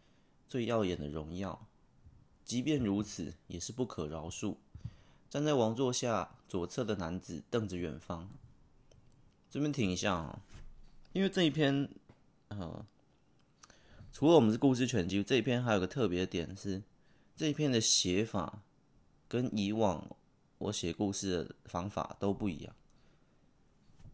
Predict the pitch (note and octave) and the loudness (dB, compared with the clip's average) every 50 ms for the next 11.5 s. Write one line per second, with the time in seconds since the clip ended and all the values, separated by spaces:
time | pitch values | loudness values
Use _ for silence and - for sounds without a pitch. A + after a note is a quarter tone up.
0 | - - - - - - - D#3+ E3+ D3 C#3 B2 A2+ G#2 F#2+ E2+ - - - E3+ | -20 -20 -20 -20 -12 -6 -4 -2 2 4 4 4 4 4 2 0 -2 -4 -2 -2
1 | E3 - - - - - - - - - - - - - - - - - - - | -2 -2 -6 -12 -14 -14 -12 -12 -12 -14 -14 -18 -20 -20 -20 -20 -20 -20 -20 -20
2 | - - - _ _ _ _ _ _ _ _ _ - - G#2+ G#2+ G#2+ A2 G#2+ - | -20 -20 -20 _ _ _ _ _ _ _ _ _ -2 2 4 6 6 4 4 4
3 | C#3 A#2+ G2 - - - - _ _ _ _ - _ _ - - - C3+ A#2 B2 | 4 4 4 2 0 -6 -14 _ _ _ _ -20 _ _ -12 -6 -4 -2 0 0
4 | B2+ - - - A#2+ F2 - - - _ _ _ _ _ - D3+ D3+ - E3 D#3 | -2 -2 0 0 0 0 -2 -6 -12 _ _ _ _ _ -6 -4 0 2 2 2
5 | D#3+ - G3+ F3 C#3+ A#2 A2 A2+ F#2 F#2+ G2 F#2+ - - G2 E2+ E2 - - _ | 2 2 4 4 4 4 4 4 4 4 2 0 -2 -2 -2 -4 -6 -6 -10 _
6 | _ _ _ _ _ _ _ _ _ _ _ _ _ _ - F#3 E3 C#3 A#2+ G#2 | _ _ _ _ _ _ _ _ _ _ _ _ _ _ -2 2 4 6 6 6
7 | F#2 G#2 A#2 - A2+ G2 E2 - - G2 F2+ - - - - - G#2+ G#2 - C3 | 6 6 4 4 2 2 2 2 0 -2 -2 -2 -6 -10 -6 -4 -4 0 2 2
8 | A#2+ A#2 A#2 A2+ A2 F#2+ F#2+ F#2+ G2+ G2+ - - - _ _ _ - _ _ _ | 4 4 2 2 0 0 2 0 0 -2 -6 -12 -20 _ _ _ -20 _ _ _
9 | _ _ _ _ - - - - C#3 B2+ G2+ - - - F2 F2 - F#2+ - A#2 | _ _ _ _ -6 -2 0 0 2 0 0 -2 -4 -4 -4 -4 -4 -4 -2 0
10 | A2+ G#2+ G#2 G2+ G2 G2 - - D#2 D2+ - - - - - - - - - A2 | 0 0 0 0 0 0 0 -2 -2 -4 -6 -10 -14 -14 -14 -12 -12 -6 -2 0
11 | A2+ A#2+ A2 G#2+ A2 B2 A2+ G#2+ G#2 G2 | 2 4 2 2 2 2 2 2 2 0